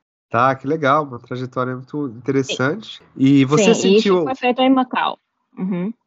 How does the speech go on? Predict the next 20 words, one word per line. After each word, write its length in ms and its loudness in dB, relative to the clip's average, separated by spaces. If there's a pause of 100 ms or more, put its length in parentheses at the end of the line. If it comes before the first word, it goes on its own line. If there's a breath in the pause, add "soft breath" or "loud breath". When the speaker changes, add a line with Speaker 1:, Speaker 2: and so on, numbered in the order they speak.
(240)
Speaker 1:
Ah, 220 0
tá, 400 -4
quando 180 -10
você 220 -10
voltou. 580 -8
Aham. 460 -2 (560 soft breath)
Speaker 2:
Sim. 140 -18
Speaker 1:
E, 220 0 (220)
e 80 -2
quando 200 -2
você 220 -4
foi 160 -4
pra 140 -8
Portugal, 680 -4 (640)
você 200 -8
sentiu 440 0
Speaker 2:
Hum. 40 0
Speaker 1:
muitos 420 -6
choques 460 -4
culturais? 760 -4